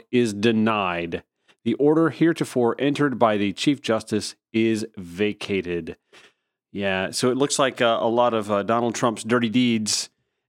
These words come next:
and some of that income we're all curious about is finally going to come to light. What else do we have here? Oh, Republicans are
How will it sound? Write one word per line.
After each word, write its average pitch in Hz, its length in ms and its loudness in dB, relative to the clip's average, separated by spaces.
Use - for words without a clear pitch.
and 110 680 -4
some 120 240 2
of 120 60 4
that 131 140 4
income 147 380 2
we're 120 300 2
all 127 260 2
curious 120 400 2
about 120 400 2
is 117 160 -2
finally 131 360 0
going 117 320 2
to 117 140 -4
come 107 360 0
to 104 440 -2
light. 98 540 -4
What 131 160 -2
else 101 160 -2
do 101 100 -6
we 95 100 -4
have 87 320 -8
here? 90 680 -6
Oh, 180 180 4
Republicans 135 1040 2
are 139 580 2